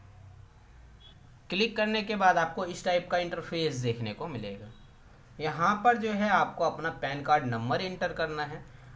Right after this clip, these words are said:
और उसके बाद आपको इस पर जो है आपको अपना पैन कार्ड का फ्रंट का फ़ोटो अपलोड करना है। अपलोड करने के बाद जो है आपको यहाँ पर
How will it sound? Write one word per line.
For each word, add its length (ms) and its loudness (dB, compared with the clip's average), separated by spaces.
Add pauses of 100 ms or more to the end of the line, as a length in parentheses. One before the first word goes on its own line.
और 160 4
उसके 260 -2
बाद 220 4
आपको 340 2
इस 140 -10
पर 220 0
जो 160 -2
है 160 0
आपको 340 2 (840)
अपना 360 0 (140)
पैन 220 2
कार्ड 240 6
का 120 2
फ्रंट 360 0
का 120 4
फ़ोटो 340 -2
अपलोड 420 2
करना 260 -4
है। 200 -6 (340)
अपलोड 380 2
करने 240 0
के 140 -4
बाद 320 4
जो 120 -4
है 180 0
आपको 340 2
यहाँ 220 2
पर 300 -2